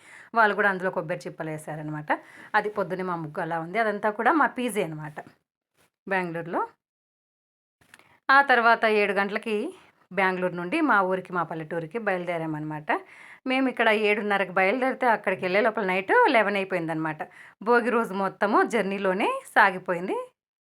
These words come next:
మా ప్రయాణం అంతా కూడా. అక్కడ ఎంత రద్దీగా ఉందంటే బస్సులు, ఆ రోజు బస్సులు అయితే అస్సలు దొరకనే లేదండి, ఫుల్ అయిపోయింది.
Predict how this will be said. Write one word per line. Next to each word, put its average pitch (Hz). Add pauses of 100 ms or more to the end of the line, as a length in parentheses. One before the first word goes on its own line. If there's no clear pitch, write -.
(140)
మా 262
ప్రయాణం 165
అంతా 156 (140)
కూడా. 160 (640)
అక్కడ 220 (100)
ఎంత 285 (140)
రద్దీగా 226
ఉందంటే 220 (100)
బస్సులు, 185
ఆ -
రోజు 196 (100)
బస్సులు 175
అయితే 247
అస్సలు 240
దొరకనే 202
లేదండి, 190
ఫుల్ 208
అయిపోయింది. 196